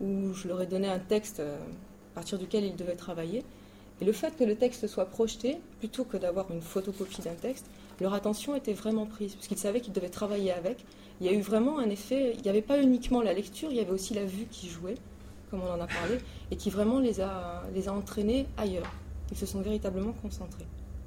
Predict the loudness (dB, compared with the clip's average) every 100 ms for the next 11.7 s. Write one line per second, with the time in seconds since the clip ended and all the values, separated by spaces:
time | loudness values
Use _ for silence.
0 | -10 -10 -8 -8 -8 -6 -8 -8 -8 -8
1 | -8 -10 -10 -8 -8 -6 -6 -6 -6 -8
2 | -6 -6 -6 -6 -4 -4 -2 -4 -4 -6
3 | -6 -6 -8 -10 -12 -14 -12 -14 -12 -12
4 | -12 -12 -12 -6 4 6 6 6 8 8
5 | 6 4 0 2 2 0 0 2 2 0
6 | -4 0 4 8 10 10 8 8 6 6
7 | 6 6 4 2 4 2 0 -8 -12 -12
8 | -8 -6 -2 -4 -2 -2 0 2 4 2
9 | -2 0 2 2 -2 -12 -12 -4 0 2
10 | 2 2 2 0 -2 -2 0 0 0 0
11 | 4 4 4 0 -2 -4